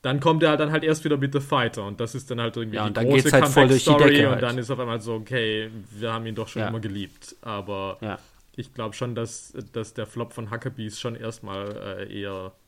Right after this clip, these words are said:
Speaker 2: Mhm.
Speaker 1: auch ein Problem war für ihn so ein bisschen.
Speaker 2: Und deswegen ist er mal wieder heute hier bei uns im Podcast, <laughs> weil
Speaker 1: <laughs>
Speaker 2: warum Filme machen von Leuten, also die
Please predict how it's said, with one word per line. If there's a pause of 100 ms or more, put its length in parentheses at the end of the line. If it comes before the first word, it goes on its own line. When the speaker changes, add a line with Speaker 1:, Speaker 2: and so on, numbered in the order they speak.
(140)
Speaker 2:
Mhm.
Speaker 1:
auch
ein
Problem
war
für
ihn
so
ein
bisschen. (1160)
Speaker 2:
Und
deswegen
ist
er
mal
wieder
heute
hier
bei
uns
im
Podcast,
<laughs>
weil
Speaker 1:
<laughs>
Speaker 2:
warum
Filme
machen
von
Leuten,
also
die